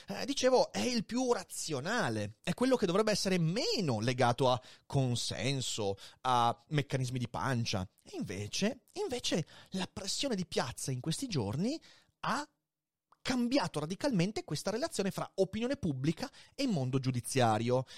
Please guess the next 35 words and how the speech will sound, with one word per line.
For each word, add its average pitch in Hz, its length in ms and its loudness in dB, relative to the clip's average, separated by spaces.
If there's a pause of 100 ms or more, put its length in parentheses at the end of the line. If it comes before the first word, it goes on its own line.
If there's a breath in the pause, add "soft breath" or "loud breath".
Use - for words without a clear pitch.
(300 loud breath)
rischiando 160 880 0
persino 240 680 0
di 208 80 -6
diventare 180 560 -2
controproducente. 165 1400 -2 (320 loud breath)
Più 480 180 4
volte, 127 340 2
infatti, 127 420 0
se - 120 -4
voi 202 100 -2
andate 175 180 -2
a - 20 -4
guardare, 127 600 2
eh, 113 180 -4
la 113 100 -2
cronaca 160 460 -4
anche 147 340 -2
estera, 117 640 -2
più - 220 -2
volte 101 440 -2
il 240 180 0
giudice 254 420 0
Peter 190 320 0
Cahill 123 580 0 (340 loud breath)
è 415 100 -4
stato - 400 2
messo 339 240 -2
di 233 100 0
fronte 143 540 2
alla 196 280 4
possibilità 131 920 2
di 190 200 -2
sostituire 180 800 -4
la 127 140 -2
giuria 120 580 -4